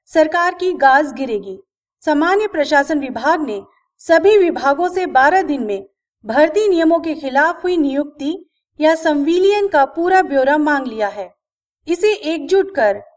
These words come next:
हाई कोर्ट जबलपुर में प्रस्तुत किया जाएगा। एक बूंद खून बता देगा कि डेंगू है या चिकनगुनिया। इंदौर, चिकनगुनिया, डेंगू और जीका बीमारी का पता लगाने के लिए अब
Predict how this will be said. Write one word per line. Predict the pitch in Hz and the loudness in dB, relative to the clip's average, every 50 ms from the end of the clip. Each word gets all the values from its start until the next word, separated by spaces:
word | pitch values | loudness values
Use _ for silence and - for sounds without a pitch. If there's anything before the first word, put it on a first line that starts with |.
| _ _ - | _ _ -6
हाई | - 285 294 330 | 0 2 2 2
कोर्ट | 311 320 359 370 381 370 - | 0 0 0 2 2 2 2
जबलपुर | - 294 285 320 330 320 320 359 359 | 4 4 4 4 2 0 0 -2 -2
में | 330 359 370 359 | -2 -2 -4 -2
प्रस्तुत | 320 269 262 - 320 349 339 - - | -2 -4 -2 -2 -6 -8 -8 -8 -6
किया | 349 349 320 269 | -2 -2 -2 -2
जाएगा। | 247 240 214 202 202 196 202 190 190 - _ _ _ _ _ _ _ _ _ _ _ _ _ _ _ _ | 0 -2 -4 -4 -4 -6 -8 -10 -10 -12 _ _ _ _ _ _ _ _ _ _ _ _ _ _ _ _
एक | 285 330 381 427 427 415 302 247 | -2 0 0 0 0 -2 -10 -6
बूंद | 277 320 330 339 311 320 | -2 0 2 2 0 0
खून | - - - - 359 370 320 240 214 208 - _ _ _ _ _ _ _ | -2 -8 -6 -2 0 0 0 -2 -4 -8 -14 _ _ _ _ _ _ _
बता | 214 247 269 302 294 392 403 415 | -2 0 0 2 2 2 2 2
देगा | 370 349 330 320 285 330 330 | 2 0 -2 0 2 2 0
कि | 330 330 330 302 | 0 -2 -4 -6
डेंगू | - 247 247 269 285 294 359 349 | -6 -6 -6 -4 -2 -2 -2 -2
है | 320 311 349 349 359 381 - _ _ _ _ - | -2 -4 -4 -4 -6 -8 -12 _ _ _ _ -4
या | 277 330 370 | -2 -2 -2
चिकनगुनिया। | 359 359 302 285 285 277 262 254 247 277 277 277 254 208 180 175 - _ _ _ _ _ _ _ _ _ _ _ _ | -2 -4 -8 -8 -8 -8 -8 -6 -4 -2 -2 -2 -2 -4 -6 -8 -12 _ _ _ _ _ _ _ _ _ _ _ _
इंदौर, | 277 277 269 277 254 269 247 226 196 185 - - - _ _ _ _ _ _ _ _ _ _ _ _ | -8 -4 -4 0 2 2 2 2 0 -2 -6 -12 -20 _ _ _ _ _ _ _ _ _ _ _ _
चिकनगुनिया, | - 381 381 392 440 440 427 370 381 370 370 381 381 381 | 0 0 0 2 0 0 2 2 2 4 4 4 2 2
डेंगू | 320 285 285 294 302 302 302 359 370 359 | 0 0 0 0 2 2 0 0 0 0
और | - 277 277 269 269 - | 0 0 0 0 0 -2
जीका | - - 294 320 330 320 392 392 392 | -6 -2 0 0 0 2 2 2 2
बीमारी | 311 294 285 262 262 262 269 320 359 349 | 2 0 -2 0 2 2 2 2 0 0
का | - 254 | 0 -2
पता | 240 247 254 233 - 247 240 | 0 0 -2 0 0 0 -2
लगाने | 240 240 233 247 247 254 277 349 359 | 0 -2 -2 -2 -2 -2 -2 -2 -4
के | 359 349 349 | -4 -4 -4
लिए | 330 339 339 349 359 | -4 -4 -4 -4 -6
अब | 330 - - _ 277 311 294 - - | -6 -8 -6 _ 2 4 4 2 0